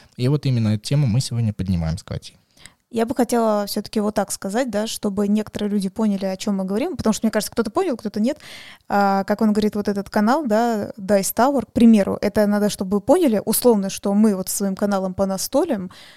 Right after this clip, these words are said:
Speaker 2: а, тоже начинаем давать премии, да, какие-то, и, условно, если кому-то важно <laughs> наше мнение, а есть те люди, которые постоянно просят, что «скажите ваш топ», и мы такие: «No, мы не будем этого говорить».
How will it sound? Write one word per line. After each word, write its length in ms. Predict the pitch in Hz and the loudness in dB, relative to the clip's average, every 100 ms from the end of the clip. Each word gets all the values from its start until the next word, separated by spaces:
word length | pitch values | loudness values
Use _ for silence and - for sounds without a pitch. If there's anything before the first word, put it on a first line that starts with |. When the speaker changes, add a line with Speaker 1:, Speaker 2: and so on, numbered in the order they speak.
| - - | -20 -6
Speaker 2:
а, 320 | 196 196 185 | 0 2 0
тоже 300 | 180 247 196 | 4 4 4
начинаем 340 | 202 - 214 196 | 0 0 2 2
давать 300 | 208 196 - | 2 2 2
премии, 340 | 262 392 247 | 4 4 2
да, 140 | 185 226 | 0 -2
какие-то, 560 | 247 - 202 196 202 | -2 -2 -4 -2 -4
и, 240 | - 220 302 | -2 2 2
условно, 720 | 233 - 233 233 202 190 185 | 2 2 2 4 2 0 0
если 300 | 190 220 202 | 0 0 0
кому-то 360 | - 214 233 208 | 0 2 4 4
важно 300 | 311 214 220 | 4 2 0
<laughs> 40 | |
наше 240 | 226 - | -2 0
мнение, 420 | 220 311 349 240 - | -2 0 -2 -4 -2
а 60 | 226 | 0
есть 280 | 208 - | 0 -2
те 120 | - 202 | -4 -2
люди, 240 | 208 196 | 0 -2
которые 300 | 202 - 196 | -4 -8 -10
постоянно 440 | 202 - 196 190 185 | -10 -8 -4 -4 -4
просят, 360 | 202 196 208 | -4 -4 -8
что 240 | - 202 196 - - - | -8 -6 -6 -12 -20 -12
«скажите 420 | - 233 214 214 | 0 2 2 0
ваш 240 | 196 190 - | -2 -2 2
топ», 320 | 277 277 247 | 4 4 2
и 40 | |
мы 140 | 190 185 | -4 -6
такие: 260 | - 190 | -8 -6
«No, 760 | 180 180 190 220 254 208 190 185 | -4 -2 0 2 4 2 -2 -2
мы 140 | 196 | -2
не 100 | 196 | -2
будем 280 | 196 277 277 | -2 -4 -4
этого 140 | 220 196 | -6 -8
говорить». 220 | 202 | -10